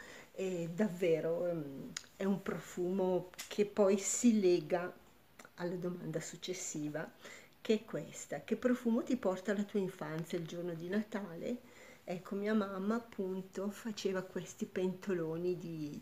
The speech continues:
di brodo, di bollito misto, poi faceva lei, impastava i ravioli a mano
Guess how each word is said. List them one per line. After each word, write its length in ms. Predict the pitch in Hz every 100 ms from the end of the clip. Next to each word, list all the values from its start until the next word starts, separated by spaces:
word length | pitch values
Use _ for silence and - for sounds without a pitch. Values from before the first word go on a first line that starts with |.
| -
di 380 | 170 160 160 143
brodo, 600 | 147 190 165 147 160 165
di 120 | 165
bollito 480 | 151 165 165 165 175
misto, 480 | 160 147 165 - 196
poi 180 | 180
faceva 420 | 165 180 - 170 160
lei, 240 | 156 151
impastava 600 | 165 175 160 - 147 156
i 80 | 180
ravioli 760 | 165 170 175 151 156 156 156 - - - - -
a 120 | - 170
mano 640 | 160 156 175 170 185 202